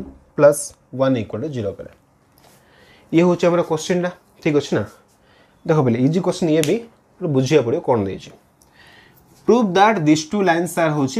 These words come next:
perpendicular to each other। କଣ୍ଡିସନ୍ ହଉଛି ଏଇଟା ପିଲେ, ଏଇଟା ଆମେ ପରେ ସଲ୍ଭ କରିବା। ଫାଷ୍ଟ ଆମେ ଦେଖିବା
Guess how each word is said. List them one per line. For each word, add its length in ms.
perpendicular 540
to 140
each 200
other। 220
କଣ୍ଡିସନ୍ 320
ହଉଛି 220
ଏଇଟା 140
ପିଲେ, 220
ଏଇଟା 140
ଆମେ 120
ପରେ 200
ସଲ୍ଭ 200
କରିବା। 280
ଫାଷ୍ଟ 300
ଆମେ 140
ଦେଖିବା 340